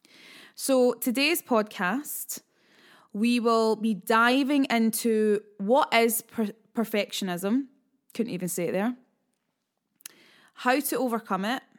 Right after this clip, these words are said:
How to identify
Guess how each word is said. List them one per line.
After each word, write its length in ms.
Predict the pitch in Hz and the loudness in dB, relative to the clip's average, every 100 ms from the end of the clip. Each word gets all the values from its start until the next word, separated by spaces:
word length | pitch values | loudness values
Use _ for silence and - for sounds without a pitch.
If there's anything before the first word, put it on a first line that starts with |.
| _ _ _ _ _ _ _ _ | _ _ _ _ _ _ _ _
How 220 | - 240 269 | -4 0 0
to 220 | - - | 0 0
identify 1080 | 233 190 196 214 247 247 302 320 320 320 | 0 0 0 0 0 -2 -4 0 2 2